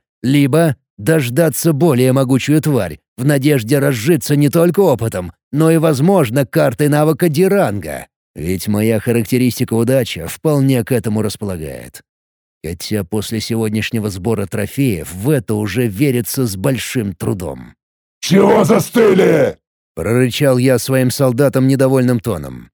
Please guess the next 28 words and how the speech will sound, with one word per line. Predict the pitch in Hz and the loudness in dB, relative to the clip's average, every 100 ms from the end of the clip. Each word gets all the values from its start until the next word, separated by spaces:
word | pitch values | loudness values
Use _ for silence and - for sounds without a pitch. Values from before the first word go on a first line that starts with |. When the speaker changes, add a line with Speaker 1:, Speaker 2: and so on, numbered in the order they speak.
| _ _ | _ _
Speaker 2:
"Бегом | 107 147 135 160 165 156 | 0 2 4 4 4 2
сдавать | 107 170 170 160 - | 2 2 4 2 2
мне | 170 | 2
О | 165 165 | 4 4
С, | 165 160 120 - - _ | 4 2 0 -6 -16 _
а | 98 | -4
затем | 113 147 165 139 | 0 2 2 4
вытягивайте | 156 135 165 147 139 135 147 | 2 4 2 4 2 2 2
тела | 151 156 151 | 4 4 4
жуков | 131 151 165 135 | 2 2 2 2
с | - | 0
прохода | 165 165 - 175 147 139 | 0 0 2 2 2 2
в | 123 | 2
наш | 160 - | 2 2
лагерь! | 170 165 139 113 87 - _ | 2 4 2 -2 -4 -10 _
Да | - 170 | 0 2
пожалея!" | 208 170 214 208 196 170 147 120 - _ _ _ _ _ _ | 4 4 4 4 4 4 4 0 -4 _ _ _ _ _ _
Speaker 1:
Так | 123 143 131 104 | 0 2 2 0
себе | - 110 117 | -4 -2 0
опыта | 113 101 90 107 104 | 2 0 -4 -4 -4
они | 98 85 | -4 -6
собрали. | - 87 82 64 60 62 - | -8 -8 -8 -10 -14 -18 -18
Всего | - 135 131 131 | -6 0 2 2
сто | - 139 | 0 -2
пятьдесят | 127 120 123 135 - | 0 -2 0 -2 -2
три | 135 | -2
О | 120 113 | 0 -2
С. | 69 58 - - | -4 -10 -14 -16